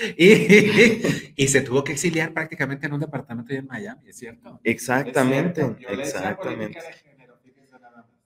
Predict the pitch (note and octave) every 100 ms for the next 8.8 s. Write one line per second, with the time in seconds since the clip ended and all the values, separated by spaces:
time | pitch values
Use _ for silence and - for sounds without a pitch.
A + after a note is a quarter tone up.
0 | _ _ G2+ - A2 A2 A#2 A2+ A2+ A2
1 | G#2+ - G2 G#2+ A2 C#3 C#3 C3+ B2 G#2+
2 | A#2+ B2+ C3+ C#3 C3+ G#2 - G#2+ A2 -
3 | - G2+ G#2 G#2+ G#2+ G#2 A2 G2 F#2 F2+
4 | - G#2+ - A2 A2+ G#2+ F#2+ F2+ E2+ F2+
5 | F2 E2+ G2 G#2 G2+ F2+ - G#2 G#2 G2
6 | E2 D2+ E2 E2 G#2+ C#3 G2 F#2+ A2 -
7 | D2 F2 - - _ - G2 G#2 - F2+
8 | F#2 G#2+ F#2+ F2+ F#2+ B2+ C#3 F3